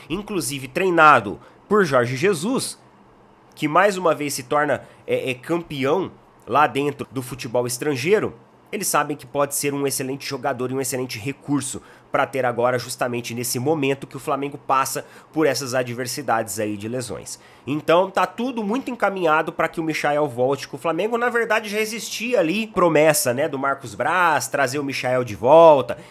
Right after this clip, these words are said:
repatriá-lo quando ele tivesse a oportunidade de voltar pro Brasil, e parece que isso realmente tá muito próximo de acontecer. Algumas pessoas cravam que já aconteceu. O Coluna do Fla já divulgou que já tá certo. Eles já divulgaram que já tá tudo certo.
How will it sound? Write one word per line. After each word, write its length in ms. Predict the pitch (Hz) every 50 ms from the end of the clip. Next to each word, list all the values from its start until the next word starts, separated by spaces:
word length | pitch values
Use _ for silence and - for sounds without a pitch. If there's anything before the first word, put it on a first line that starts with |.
| -
repatriá-lo 840 | - 143 156 160 - 143 127 - 135 117 104 107 127 151 156 156 143 123
quando 220 | - 135 131 127
ele 100 | 135 123
tivesse 340 | 123 - 120 135 131 123 139
a 20 |
oportunidade 560 | 127 123 127 123 123 131 123 117 120 120 117
de 120 | 107 101 117
voltar 320 | 104 127 123 113 120 113
pro 100 | 110 -
Brasil, 460 | 113 139 151 139 120 113 127 139 165 - - - - -
e 80 | 185 190
parece 360 | - 208 190 180 170 170 -
que 100 | - 180
isso 180 | 165 - - 165
realmente 400 | 175 170 156 151 151 147 - -
tá 80 | 151
muito 240 | 147 143 147 - -
próximo 420 | - - 131 135 131 - 131 131
de 80 | 123 131
acontecer. 540 | 127 123 131 123 123 131 123 - - 78 - - - - -
Algumas 360 | - 135 156 180 220 220 214
pessoas 400 | 226 220 185 - - 185 180 -
cravam 440 | - 226 208 214 233 240 226 240 240
que 140 | 233 - 214
já 120 | 214 208
aconteceu. 500 | 202 208 208 202 214 202 196 - - 123
O 40 | 127
Coluna 380 | 123 - 202 196 208 220 214
do 140 | 190 196 220
Fla 340 | 208 - 202 202 214 180 175 - - - -
já 140 | - 170 220
divulgou 500 | 214 196 214 196 226 233 196 180 208 214
que 180 | 214 220 - 220
já 140 | 214 233 226
tá 120 | - 254
certo. 480 | 262 - - 196 147 117 - - - - _ _ _ _ _ _ _ _ _ _ _ _ _ -
Eles 140 | 113 110 123
já 60 | 151
divulgaram 400 | 147 156 156 170 151 147 151 160
que 100 | 156 175
já 80 | 185 180
tá 100 | - -
tudo 180 | - 165 156 -
certo. 420 | - - 294 175 113 - - -